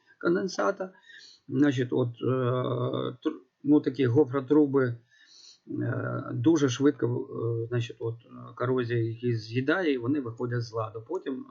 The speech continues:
це призведе до підсікання оцих от вихлопних газів в приміщенні, що не бажано. Значить, от дивіться, на цю проточку потім,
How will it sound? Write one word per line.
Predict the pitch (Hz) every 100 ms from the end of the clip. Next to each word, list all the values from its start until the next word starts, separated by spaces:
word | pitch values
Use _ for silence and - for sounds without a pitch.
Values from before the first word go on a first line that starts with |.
| 120
це | 117 143 147
призведе | 120 113 113 110 135 135
до | 117 127 135 123 - _ - _
підсікання | 120 117 117 131 139 143 131 117
оцих | 120 - 123 120
от | 113
вихлопних | 113 113 113 123 110
газів | 123 117 113
в | 104
приміщенні, | 135 135 113 107 - -
що | - - 135
не | 131
бажано. | 120 107 - - _ _ - - -
Значить, | - 147 -
от | 190 185
дивіться, | 175 160 135
на | 123 165
цю | - -
проточку | 160 147 147 123 - 117
потім, | 131 123 117